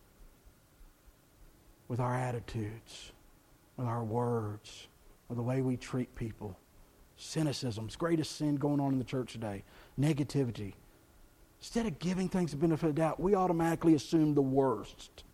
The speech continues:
We automatically are trying to find fault. We automatically are trying to look for the negative in a circumstance or situation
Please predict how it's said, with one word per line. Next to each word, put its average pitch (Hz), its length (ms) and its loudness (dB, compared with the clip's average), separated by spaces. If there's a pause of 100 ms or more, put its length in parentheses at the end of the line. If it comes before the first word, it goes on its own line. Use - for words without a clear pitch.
(720)
We 226 140 12
automatically 208 560 10
are 180 80 8
trying 180 340 2
to 160 80 2
find 147 480 -2
fault. 139 380 2
We 233 160 10
automatically 208 600 8
are 180 100 8
trying 196 340 2
to 160 80 6 (200)
look 247 280 10
for 214 160 10
the 185 140 10
negative 180 720 6
in 147 80 6
a 143 40 2
circumstance 185 560 2
or 160 60 -2
situation 175 560 2